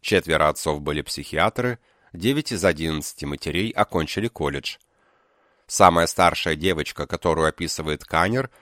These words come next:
родилась в тысяча девятьсот тридцать первом году. Именно в этом году в вакцины начали добавлять ртуть,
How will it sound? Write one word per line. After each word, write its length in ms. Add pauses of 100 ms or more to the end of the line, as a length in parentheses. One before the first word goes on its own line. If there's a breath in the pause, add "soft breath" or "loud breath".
(220 soft breath)
родилась 540
в 80
тысяча 360
девятьсот 420
тридцать 340
первом 340
году. 340 (600)
Именно 400
в 80
этом 300
году 520
в 160
вакцины 640 (260 soft breath)
начали 460
добавлять 560
ртуть, 540